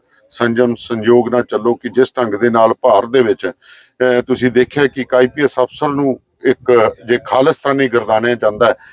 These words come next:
ਖਾਲਿਸਤਾਨੀ ਐਲਾਨਿਆ ਜਾਂਦਾ, ਤਾਂ ਇਸ ਤੋਂ ਵੱਡੀ ਜਿਹੜੀ ਹੈ ਨਫ਼ਰਤ ਦੀ ਜਿਹੜੀ ਆਂਧੀ ਹੈ, ਨਫ਼ਰਤ ਦੀ ਜਿਹੜੀ ਹਨੇਰੀ ਹੈ, ਉਹ ਭਾਰਤ ਦੇ ਵਿੱਚ ਜਿਹੜੀ ਹੈ ਪੂਰਨ ਤੌਰ ਦੇ ਉੱਤੇ ਚੱਲ ਰਹੀ ਹੈ। ਇਸ ਨਫ਼ਰਤ ਦੀ ਹਨੇਰੀ ਤੋਂ ਆਪਾਂ ਕਿਸ ਤਰ੍ਹਾਂ ਬਚਣਾ ਹੈ, ਵਾਵ ਰੋਲੇ ਤੋਂ ਕਿਸ ਤਰ੍ਹਾਂ ਬਚਣਾ ਹੈ, ਇਹ ਸਾਡੇ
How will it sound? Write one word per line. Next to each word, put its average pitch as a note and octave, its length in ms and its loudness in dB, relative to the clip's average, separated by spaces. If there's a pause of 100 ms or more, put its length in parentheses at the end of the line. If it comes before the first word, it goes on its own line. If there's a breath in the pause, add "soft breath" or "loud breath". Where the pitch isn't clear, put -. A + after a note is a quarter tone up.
(180 loud breath)
ਖਾਲਿਸਤਾਨੀ A#2+ 500 0
ਐਲਾਨਿਆ B2 480 0
ਜਾਂਦਾ, A2 320 -2
ਤਾਂ A2+ 120 -2
ਇਸ B2+ 200 -10
ਤੋਂ C3+ 180 0
ਵੱਡੀ A#2+ 340 0
ਜਿਹੜੀ A2 300 -4
ਹੈ G#2 60 0
ਨਫ਼ਰਤ A2 400 -2
ਦੀ A#2+ 180 0
ਜਿਹੜੀ G#2+ 320 -6 (120)
ਆਂਧੀ C#3 400 2
ਹੈ, G#2 60 4
ਨਫ਼ਰਤ A2 360 -2
ਦੀ A2+ 120 -10
ਜਿਹੜੀ A2 280 -6
ਹਨੇਰੀ A#2 380 0
ਹੈ, G2+ 60 2 (360 loud breath)
ਉਹ D3 100 2
ਭਾਰਤ A#2+ 360 2
ਦੇ C#3 120 2
ਵਿੱਚ B2 260 -2
ਜਿਹੜੀ A2 320 -10
ਹੈ G#2 100 0
ਪੂਰਨ B2 360 -6
ਤੌਰ G#2+ 240 0
ਦੇ F#2+ 100 -4
ਉੱਤੇ G2 320 -4
ਚੱਲ B2 220 2
ਰਹੀ G2 220 0
ਹੈ। D#2 80 -8 (360 soft breath)
ਇਸ C#3+ 200 -2
ਨਫ਼ਰਤ C#3 440 0
ਦੀ D#3+ 120 -6
ਹਨੇਰੀ C#3 300 0
ਤੋਂ C#3+ 200 0
ਆਪਾਂ C3 220 0
ਕਿਸ B2 200 -4
ਤਰ੍ਹਾਂ C3 220 -2
ਬਚਣਾ B2 300 -4
ਹੈ, B2+ 80 0
ਵਾਵ A2+ 260 2
ਰੋਲੇ A#2+ 240 -2
ਤੋਂ A#2+ 120 -10
ਕਿਸ B2 220 -8
ਤਰ੍ਹਾਂ C3 200 -2
ਬਚਣਾ A#2 280 -6
ਹੈ, B2 140 -2
ਇਹ C3 80 2
ਸਾਡੇ G#2 380 0